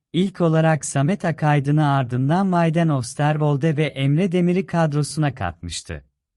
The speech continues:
Hakim Ziyech'i kadrosuna katarak şampiyonluk yolunda önemli bir adım atmak isteyen Kanarya, Hakim Ziyech'te sonuç alamadı. Yönetim,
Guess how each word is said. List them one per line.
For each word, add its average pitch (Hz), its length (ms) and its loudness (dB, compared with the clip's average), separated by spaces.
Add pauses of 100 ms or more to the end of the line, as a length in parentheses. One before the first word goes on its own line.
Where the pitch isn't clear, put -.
(1200)
Hakim 170 480 0
Ziyech'i 151 420 0
kadrosuna 156 680 0
katarak 156 500 0
şampiyonluk 143 800 0
yolunda 143 560 2
önemli 139 460 2
bir 180 120 2
adım 151 300 2
atmak 135 420 -2
isteyen 156 440 0
Kanarya, 110 800 -2 (100)
Hakim 175 440 0
Ziyech'te 170 480 0
sonuç 151 420 -2
alamadı. 82 520 -6 (1600)
Yönetim, 127 800 -2